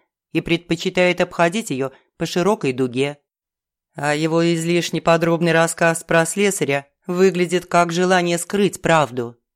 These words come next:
Спиранский явно не хотел честно признаться. Я приобрел отмычку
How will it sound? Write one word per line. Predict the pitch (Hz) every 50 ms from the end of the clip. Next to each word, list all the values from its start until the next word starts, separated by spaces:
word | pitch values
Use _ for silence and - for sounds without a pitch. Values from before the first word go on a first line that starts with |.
| _ _ _ _ -
Спиранский | - - - 180 170 170 170 170 165 - - 185
явно | 170 160 165 165 170 175 185 190
не | 180 180 165
хотел | - - - 208 - - 165 170 180
честно | 175 - - 175 175 170 - 180 165
признаться. | - 175 175 160 165 147 139 - - - 139 135 - _ _ _ _ _ _ _ _
Я | - 147 131 139 131
приобрел | - - 123 131 131 131 131 143 160 165 151 139
отмычку | 139 135 - 151 160 170 170 - - - 131 123